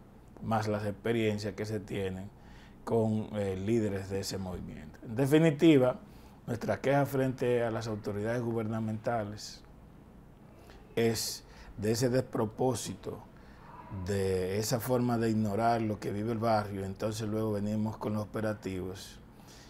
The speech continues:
y estos operativos que está escenificando la policía a nivel nacional, que donde quiera que ahora descubrimos que hay delincuentes, tienen intercambio de disparos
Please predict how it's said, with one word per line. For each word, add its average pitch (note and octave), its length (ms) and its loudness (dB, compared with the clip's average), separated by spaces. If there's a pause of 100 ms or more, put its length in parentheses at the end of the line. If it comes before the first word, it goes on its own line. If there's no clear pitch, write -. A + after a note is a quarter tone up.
y A2 140 -2
estos A2 420 -4
operativos A2 720 0
que G#2 380 -4 (400)
está G#2+ 420 0
escenificando G#2+ 760 -2
la G2+ 140 0
policía G#2 540 -2
a - 20 -2
nivel G2 280 -2
nacional, A2+ 500 -2
que A2+ 80 -4
donde F#2+ 260 -4
quiera G#2+ 380 -2
que - 340 -6
ahora G2 440 0
descubrimos G2+ 540 -2
que G#2 100 -4
hay G#2 60 0
delincuentes, G#2+ 840 -6 (480)
tienen A2+ 240 0
intercambio G#2 600 0
de G2+ 80 -2
disparos A2 720 4